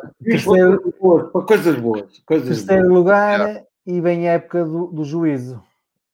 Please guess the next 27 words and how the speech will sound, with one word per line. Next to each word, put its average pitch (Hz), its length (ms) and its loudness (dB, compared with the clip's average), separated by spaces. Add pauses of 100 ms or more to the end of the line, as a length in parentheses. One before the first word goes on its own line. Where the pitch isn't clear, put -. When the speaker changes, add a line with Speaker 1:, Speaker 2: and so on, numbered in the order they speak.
Speaker 2:
O - 120 -20
que 180 80 -2
é 170 80 0
que 165 380 -6
fez 151 260 -8
o 139 40 -8
mister 147 320 -8
dizer 135 420 -8
essa 131 280 -6
fal-, 131 300 -10
essa 127 440 -8 (800)
palavra 127 720 0
tão 131 160 -8
célebre 123 460 -8
no, 120 300 -10
no 127 120 -10
universo 123 440 -4
vitoriano, 107 680 -8
que - 80 -10
é 117 60 -6
preciso 120 340 -12
ter 120 140 -8
juízo? 104 480 -12 (1120)
Speaker 1:
Porque 247 420 0
já, 165 540 0 (260)
já 139 360 -2
se, 123 500 -4